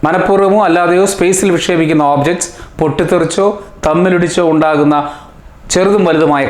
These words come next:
കഷ്ണങ്ങൾ, ആൻറ്റി സാറ്റലൈറ്റ് വെപ്പൺ ഉപയോഗിച്ച് സാറ്റലൈറ്റുകളെ വെടിവെച്ചിടുന്നൊരു പരിപാടിയുണ്ട്. ഇങ്ങനെ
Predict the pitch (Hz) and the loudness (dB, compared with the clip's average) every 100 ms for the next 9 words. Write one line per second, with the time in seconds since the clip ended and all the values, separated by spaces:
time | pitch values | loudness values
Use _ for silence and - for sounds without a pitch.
0 | - 143 131 113 - - - - - - | -2 -2 -2 -2 -4 -10 -20 -20 -20 -20
1 | - - - - - - - - - - | -20 -20 -20 -20 -20 -20 -20 -20 -20 -20
2 | - - - - - - - - 160 196 | -20 -20 -20 -20 -20 -20 -14 -4 -2 2
3 | 208 208 170 165 160 151 - 156 151 175 | 0 0 0 0 0 -2 -4 -2 -2 0
4 | 156 147 143 123 143 - 160 165 165 165 | 0 2 0 0 -2 -2 -2 -2 0 0
5 | 156 156 151 143 135 - - - - 180 | 0 0 0 0 0 -4 -10 -10 -2 0
6 | 214 180 160 135 127 123 120 123 - 107 | 2 2 2 0 2 2 2 0 -4 -8
7 | - - - - - - - - - - | -10 -20 -20 -20 -20 -20 -18 -16 -16 -4
8 | 170 196 185 | 0 2 2